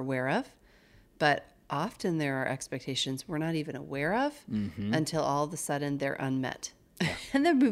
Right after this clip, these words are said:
Speaker 1: become hyper aware
Speaker 2: We become hyper aware.
Speaker 1: that we were planning on something different, and
Speaker 2: Yeah.
Speaker 1: it did not happen the way we thought, or our spouse did not do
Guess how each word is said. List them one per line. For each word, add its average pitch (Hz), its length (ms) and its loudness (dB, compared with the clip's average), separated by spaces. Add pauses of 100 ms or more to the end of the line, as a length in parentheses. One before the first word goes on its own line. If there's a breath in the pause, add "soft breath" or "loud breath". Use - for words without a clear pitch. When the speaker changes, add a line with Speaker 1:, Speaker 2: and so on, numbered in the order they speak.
(100)
Speaker 1:
become 160 260 2 (240)
hyper 185 320 4 (140)
aware 127 400 -2
Speaker 2:
We - 60 -8 (120)
become 135 180 -2 (120)
hyper 98 280 -2
aware. 80 200 -4
Speaker 1:
that 156 180 4
we 202 180 0 (100)
were 196 120 2 (140)
planning 160 380 2 (160)
on 139 140 0 (100)
something 131 320 -2 (140)
different, 120 380 -8 (100)
and 98 80 -10
Speaker 2:
Yeah. 87 300 -4
Speaker 1:
it 87 100 -12
did 147 180 -8
not 135 520 -6 (260)
happen - 220 -8 (120)
the 190 100 -8
way - 100 -6
we - 140 -8
thought, - 340 -6 (100)
or 143 120 -10
our 127 40 -8 (120)
spouse - 280 -6 (100)
did 139 200 -10
not 131 120 -8 (240)
do 139 80 -2